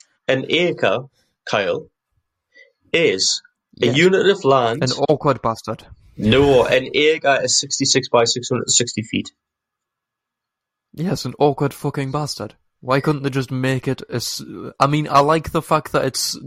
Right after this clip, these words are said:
Speaker 2: that it uses sixes and it can turn into the number of the beast pretty easily.
Speaker 1: Yeah.
Speaker 2: But I hate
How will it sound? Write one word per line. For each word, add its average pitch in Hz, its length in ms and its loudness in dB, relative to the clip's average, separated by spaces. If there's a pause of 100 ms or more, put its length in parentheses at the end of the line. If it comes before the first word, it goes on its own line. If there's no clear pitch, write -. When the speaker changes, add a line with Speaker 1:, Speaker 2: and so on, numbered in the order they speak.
Speaker 2:
that 135 240 0
it 135 100 2
uses 135 440 -2
sixes 120 580 -6
and 117 220 -4
it 117 100 -8
can 123 220 -2
turn 123 320 -2
into 120 200 -6
the 117 120 -2
number 120 280 0
of 113 60 0
the 117 80 0
beast 117 380 -8
pretty 139 300 -4
easily. 120 520 -4
Speaker 1:
Yeah. 101 380 0
Speaker 2:
But 135 140 2
I 123 100 2
hate 135 340 2